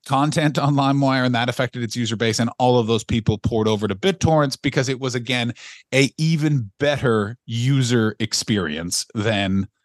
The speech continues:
even LimeWire was, 'cause there was even less risk of viruses and stuff like that, because BitTorrent, you could literally see the <laughs> files being formed, all that sort of stuff, as it was being put onto your computer. But it show-, you had to have slightly more computer literacy to use BitTorrents than you did for,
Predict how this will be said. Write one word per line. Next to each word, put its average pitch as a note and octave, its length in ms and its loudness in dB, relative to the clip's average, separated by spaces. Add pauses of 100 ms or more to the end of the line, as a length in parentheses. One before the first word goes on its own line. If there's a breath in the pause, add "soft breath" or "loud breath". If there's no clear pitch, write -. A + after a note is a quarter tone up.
(220)
even C#3+ 180 2
LimeWire E3+ 420 2
was, D3+ 160 2
'cause D3+ 140 -2
there D3 80 0
was C#3+ 100 0
even D3+ 160 0
less C3 300 0
risk C3 260 0
of A#2 140 2
viruses A2+ 520 0
and A2 120 0
stuff A2 220 -2
like A2 100 -2
that, D#3 200 0
because A#2+ 220 -2
BitTorrent, A2+ 520 0 (380 loud breath)
you A#2 100 0
could A#2 120 2
literally A#2+ 280 2
see - 180 0
the C3+ 100 2
<laughs> - 0 -
files B2+ 360 2
being B2+ 200 2
formed, B2 460 2
all A#2 140 0
that A2+ 180 0
sort A2 160 -2
of F#2+ 60 -4
stuff, - 480 -2 (160)
as A#2+ 200 2
it A#2+ 60 -2
was A2 140 -2
being G#2+ 200 0
put A2 280 -2
onto G2+ 260 -2
your F#2+ 180 -4
computer. A2+ 480 2 (380 loud breath)
But D3+ 260 4
it C#3+ 140 2
show-, - 240 2
you C#3 240 2
had C#3 240 -2
to C#3+ 60 -2
have C#3+ 140 0
slightly D3 560 -2
more C3+ 440 2
computer B2+ 420 -2
literacy B2 440 0
to A2+ 40 0
use G#2+ 160 2
BitTorrents B2+ 540 2
than A#2 160 4
you A2+ 80 4
did A2 240 0
for, A#2+ 80 -2